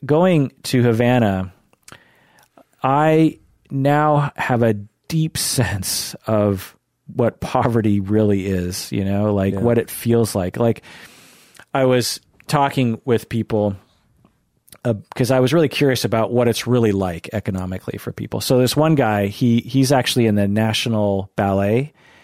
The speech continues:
Speaker 1: and he's traveled all over the world. He's a Cuban
Speaker 2: Okay.
Speaker 1: guy.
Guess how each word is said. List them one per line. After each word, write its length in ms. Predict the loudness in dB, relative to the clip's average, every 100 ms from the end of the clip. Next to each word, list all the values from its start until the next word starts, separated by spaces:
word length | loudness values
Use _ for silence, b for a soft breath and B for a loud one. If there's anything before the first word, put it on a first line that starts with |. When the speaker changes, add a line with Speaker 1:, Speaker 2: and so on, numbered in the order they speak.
| b b
Speaker 1:
and 100 | 0
he's 100 | 0
traveled 300 | 0 0 2
all 180 | 2 2
over 100 | 2
the 80 | 2
world. 160 | 2 2
He's 120 | -2
a 40 |
Cuban 540 | -2 0 0 0 -4 -8
Speaker 2:
Okay. 240 | -4 -4 -4
Speaker 1:
guy. 260 | -2 -2